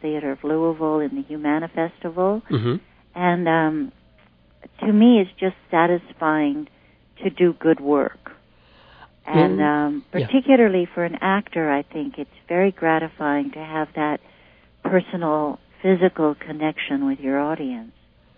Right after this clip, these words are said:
Speaker 2: Well, if, now I guess w-, we will go back to, um, Little House and, and the character that you established on that, and the
Speaker 1: Uh-huh.
Speaker 2: fact that it is a very beloved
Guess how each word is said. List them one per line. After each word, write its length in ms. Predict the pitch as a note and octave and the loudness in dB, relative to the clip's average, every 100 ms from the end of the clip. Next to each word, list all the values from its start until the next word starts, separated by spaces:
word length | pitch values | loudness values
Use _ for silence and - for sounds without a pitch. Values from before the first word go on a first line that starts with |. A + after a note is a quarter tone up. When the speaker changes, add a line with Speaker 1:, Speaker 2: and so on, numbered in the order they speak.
| _ _ - - | _ _ -10 4
Speaker 2:
Well, 300 | F3 F#3 - - - - | 4 4 -8 -20 -20 -4
if, 120 | G3+ D#3 D#3 G#2+ | 0 0 -2 0
now 240 | F#3+ E3+ | 6 8
I 60 | E3 | 8
guess 160 | D#3 - | 4 0
w-, 200 | D#3+ F3 | -4 0
we 100 | D#3 | 2
will 180 | C#3 D3 | 4 4
go 140 | C#3 | 2
back 260 | B2+ A#2+ - | 2 0 -2
to, 440 | - C3 B2 C3 - | -2 0 0 0 -2
um, 360 | A#2 A2 A2+ - | -4 -2 -4 2
Little 240 | D3 C3+ | 4 6
House 360 | G#2 A2+ B2+ - | 2 -4 -8 -4
and, 200 | B2+ C3 | -2 0
and 140 | A#2+ | -2
the 40 | A#2 | -2
character 420 | - C#3 C3+ C3+ | 2 2 2 0
that 140 | B2 C3+ | 0 0
you 140 | C#3+ | 0
established 640 | A2+ - C3+ B2 A#2 - | -2 0 0 0 -2 -4
on 200 | B2+ A#2 A#2 | -6 -4 -4
that, 260 | G#2+ A2+ | -6 -6
and 100 | C3 | -4
the 40 | C#3 | 0
Speaker 1:
Uh-huh. 60 | |
Speaker 2:
fact 200 | F3+ E3+ | 4 4
that 80 | E3+ | 2
it 120 | C#3+ D#3 | -2 0
is 240 | D#3+ C3 | 0 0
a 40 | |
very 560 | A#2+ - D3+ D3+ C#3 B2+ - - - - - _ E3 | -4 2 4 4 2 0 -6 -20 -20 -20 -20 _ 4
beloved 640 | D#3 D3+ E3 D#3+ A#2+ | 6 8 8 8 4